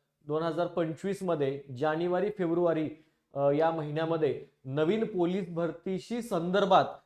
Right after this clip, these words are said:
काय म्हणतं इथं, तर निर्णय होईल असं म्हटलंय, ॲड येईल असं सुद्धा म्हटले नाही, निर्णय होईल असं त्या ठिकाणी म्हटलेलं आहे. आता मागील भरतीतील नवप्रविष्ट पोलीस उमेदवारांना प्रशिक्षणासाठी पाठवलेलं आहे, त्यानुसार जानेवारी आणि फेब्रुवारीमध्ये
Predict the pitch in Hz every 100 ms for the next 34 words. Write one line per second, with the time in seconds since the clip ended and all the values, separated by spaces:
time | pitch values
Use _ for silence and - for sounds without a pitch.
0 | _ - 160 180 175 180 180 180 180 185
1 | 214 - - - 180 180 190 208 220 214
2 | 208 202 190 196 180 165 139 120 - -
3 | 156 180 190 190 185 - 190 185 180 170
4 | 165 139 139 170 165 196 185 185 180 175
5 | 170 165 156 160 156 147 151 147 131 151
6 | 185 - - _ - 147 190 185 160 170
7 | 220 196 180 165 185 202 208 190 170 190
8 | 185 185 180 202 196 202 - 175 180 190
9 | 185 165 175 170 170 175 165 - - _
10 | _ 160 160 208 - 180 175 170 170 180
11 | 147 135 165 175 170 160 170 165 160 156
12 | 147 151 127 - _ - 139 147 156 180
13 | 185 185 185 180 165 165 160 165 160 147
14 | -